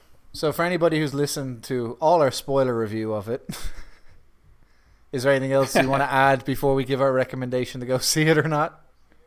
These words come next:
Speaker 2: Um, I think that ticks off everything. Yeah, that ticks off everything that was on my list that I wanted to talk about it. And I think, you know, you said it at the beginning. Uh, it's not that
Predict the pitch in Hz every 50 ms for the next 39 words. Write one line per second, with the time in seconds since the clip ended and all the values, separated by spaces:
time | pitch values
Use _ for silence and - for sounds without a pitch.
0 | _ - _ _ _ _ _ _ - _ _ - - - - 151 156 175 180 180
1 | 180 180 180 185 180 185 185 185 185 180 - - 156 160 - - 208 262 - 226
2 | 220 208 - - 214 185 - - - 175 170 165 - - 117 156 156 151 147 -
3 | - 156 151 151 147 147 143 143 139 139 139 135 - 170 202 190 - 165 160 -
4 | - 214 202 - - - 190 - 165 165 170 160 160 165 151 143 127 104 120 123
5 | 131 120 113 113 127 139 - - 92 101 104 113 117 107 95 - - 120 131 -
6 | - 104 98 98 104 110 107 - 110 110 104 107 - - - - - - - -
7 | - - 156 143 131 - - - - - - - - - - - - 127 127 120
8 | 117 117 117 113 127 123 - - 143 135 123 113 113 113 113 120 120 123 123 120
9 | 113 117 117 117 - - - 110 113 107 101 101 104 104 - 117 117 - - 139
10 | - 110 123 123 123